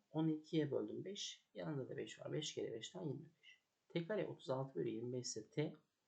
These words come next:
karekökünü alırsam altı bölü beş gelecek. T'yi buldum. Şimdi,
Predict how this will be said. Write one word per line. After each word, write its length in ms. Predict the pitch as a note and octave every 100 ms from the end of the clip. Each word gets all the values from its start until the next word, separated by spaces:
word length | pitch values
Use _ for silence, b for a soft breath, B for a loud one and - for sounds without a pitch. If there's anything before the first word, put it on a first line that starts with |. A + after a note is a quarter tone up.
| b b b _
karekökünü 500 | - - C3 - C3
alırsam 500 | C#3+ - - E3 - - _ -
altı 300 | D#3+ D#3+ A#2+
bölü 160 | C3+
beş 240 | A#2+ - -
gelecek. 360 | - - - - _ _ _ _ -
T'yi 280 | E3 A#2+ B2+
buldum. 240 | - - _ _ _ _ _ _ _ _ B B B B B B
Şimdi, 380 | - A3 E3